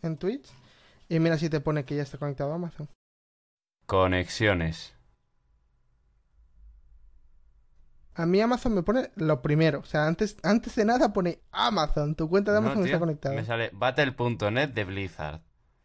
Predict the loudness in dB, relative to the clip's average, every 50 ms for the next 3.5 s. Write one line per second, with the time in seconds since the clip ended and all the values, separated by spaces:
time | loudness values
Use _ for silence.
0 | _ -20 _ _ _ -20 -20 -20 -20 -10 -8 -8 -8 -6 -4 -2 -2 -2 -2 -2
1 | -4 -6 -4 -2 0 0 0 0 0 -2 -2 -2 -2 -4 -6 -6 -8 -12 -12 -6
2 | -4 -4 -4 -2 -2 -2 -2 -2 -4 -8 -14 -12 -10 -6 -6 -4 -2 -4 -4 -4
3 | -6 -8 -6 -6 -6 -6 -8 -8 -12 -18